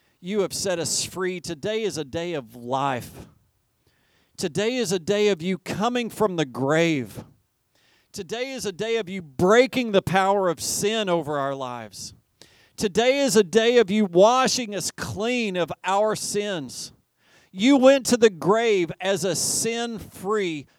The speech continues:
man, but you came out of the grave paying the price for my sin, taking my shame,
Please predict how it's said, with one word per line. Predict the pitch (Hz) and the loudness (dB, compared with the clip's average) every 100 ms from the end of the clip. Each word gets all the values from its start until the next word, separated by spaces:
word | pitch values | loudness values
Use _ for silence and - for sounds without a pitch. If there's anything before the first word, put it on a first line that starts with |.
| - | -16
man, | 160 185 185 180 147 117 - _ - | -10 -6 -4 -4 -6 -8 -16 _ -10
but | 180 | -4
you | 233 | -4
came | - 220 220 202 - | -2 -4 -4 -8 -6
out | 190 226 | 0 2
of | 240 175 | 2 0
the | 190 | -4
grave | 151 156 131 107 92 - _ _ _ _ _ - - | -4 -6 -6 -8 -14 -20 _ _ _ _ _ -14 -6
paying | - 220 254 269 254 226 208 | -4 -2 -2 -2 -4 -6 -4
the | 190 | -4
price | - 180 165 147 117 - - _ _ _ | -4 -4 -2 -4 -6 -12 -14 _ _ _
for | 160 | -8
my | 135 139 139 | -6 -6 -8
sin, | - 151 117 92 87 _ _ _ _ _ _ _ _ _ _ _ _ | -8 -10 -10 -12 -18 _ _ _ _ _ _ _ _ _ _ _ _
taking | - 190 226 - 147 | -4 -2 -2 -2 -8
my | 139 131 | -4 -4
shame, | 131 - 131 107 82 | -4 -4 -6 -8 -14